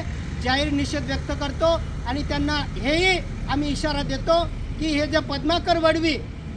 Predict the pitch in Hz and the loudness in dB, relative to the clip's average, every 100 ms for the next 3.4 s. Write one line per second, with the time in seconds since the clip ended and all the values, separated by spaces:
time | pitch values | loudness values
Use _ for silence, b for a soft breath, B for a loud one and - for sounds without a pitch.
0 | - 240 285 302 339 220 277 311 294 285 | -6 -2 0 2 0 0 0 2 0 0
1 | 311 311 294 277 277 - 277 262 262 269 | 0 0 0 -4 -4 -4 -6 -4 -4 -4
2 | 269 294 262 294 220 254 262 254 247 247 | -4 -6 -6 -6 -2 -2 -2 -4 -4 -6
3 | 240 262 269 339 | -6 -4 -4 -4